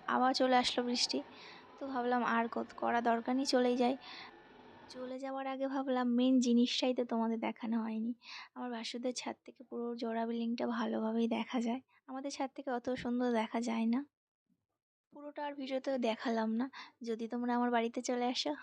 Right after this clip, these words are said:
<laughs> না, না, এমনিই বললাম। বৃষ্টি পড়ছিল, ওই জন্য ভাবলাম স্পিকারে যদি জল টল ঢুকে যায়, ওই জন্য চলে যাচ্ছি।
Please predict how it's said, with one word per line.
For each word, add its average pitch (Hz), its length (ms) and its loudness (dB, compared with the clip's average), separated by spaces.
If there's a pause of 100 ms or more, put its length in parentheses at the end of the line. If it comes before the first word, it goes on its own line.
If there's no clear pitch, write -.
(240)
<laughs> 247 260 2 (400)
না, 285 120 -10
না, 254 100 -6
এমনিই 226 320 -2
বললাম। 226 340 -2 (160)
বৃষ্টি 254 300 -12
পড়ছিল, 262 420 -4 (500)
ওই 254 120 -14
জন্য 247 240 -8
ভাবলাম 233 360 -2
স্পিকারে 226 440 -6
যদি 226 180 -2
জল 226 240 2
টল 233 220 -2
ঢুকে 240 280 -4
যায়, 262 200 -6 (500)
ওই 240 80 -16
জন্য 233 280 -8
চলে 226 300 -6
যাচ্ছি। 220 320 -8